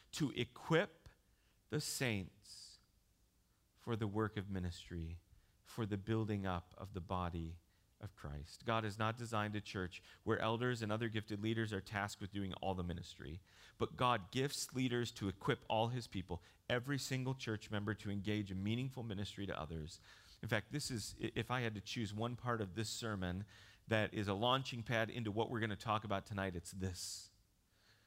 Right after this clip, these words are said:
How can we do this better? How can we do this moving forward? Equip every member of this church to engage in meaningful ministry.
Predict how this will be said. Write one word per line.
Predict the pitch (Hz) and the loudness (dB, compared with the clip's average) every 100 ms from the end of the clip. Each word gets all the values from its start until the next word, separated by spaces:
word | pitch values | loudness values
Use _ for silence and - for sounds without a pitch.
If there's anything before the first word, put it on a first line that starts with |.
| _ - | _ -6
How | - | -2
can | 135 147 123 | 0 2 2
we | 113 | 2
do | 92 98 | 2 -2
this | 92 90 - | 0 -2 -4
better? | 85 82 80 - - _ _ _ - | -6 -6 -6 -10 -14 _ _ _ -4
How | 151 165 | 0 2
can | - 165 | 2 2
we | 151 | 2
do | 110 135 | 4 2
this | 123 117 - | 2 2 0
moving | 117 110 107 | -2 0 -2
forward? | 90 - 110 98 - | -2 0 0 0 -2
Equip | 139 - 185 156 113 - - - - | -6 2 6 6 4 -8 -20 -12 4
every | 202 196 170 180 | 6 6 4 0
member | 160 147 127 120 | 0 0 2 2
of | - 107 | 2 -2
this | 113 104 | -2 -2
church | - - 110 98 - - - - | -4 0 2 0 -4 -14 -14 -2
to | 165 143 | 2 4
engage | 123 101 123 135 135 127 110 - - | 2 2 4 6 6 4 0 -2 0
in | 156 143 123 | 2 2 2
meaningful | 120 143 160 156 127 113 | 4 4 4 2 0 -2
ministry. | 101 101 98 92 - 50 - | -2 -2 -4 -6 -10 -12 -12